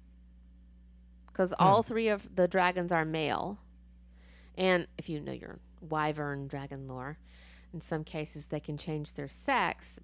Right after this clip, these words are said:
Speaker 1: but, um, they are siblings, I guess. We don't know if those eggs came from the same dragon mother or whatever, but the, the, the theory out there is that Drogon flew off and mated with another dragon. But there is a fourth dragon that's possibly female,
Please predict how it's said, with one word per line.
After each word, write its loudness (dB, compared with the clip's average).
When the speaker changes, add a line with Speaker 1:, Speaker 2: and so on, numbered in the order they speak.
Speaker 1:
but, 2
um, -2
they 2
are 2
siblings, -2
I -4
guess. -2
We 6
don't 6
know 6
if -10
those 0
eggs -2
came 0
from -2
the 2
same 0
dragon 0
mother -2
or 2
whatever, 0
but 4
the, 8
the, 12
the 10
theory 6
out 4
there 4
is 2
that 0
Drogon 6
flew 2
off 8
and -2
mated 6
with 4
another 2
dragon. -2
But -2
there 6
is 4
a 2
fourth 2
dragon 2
that's -10
possibly -2
female, 0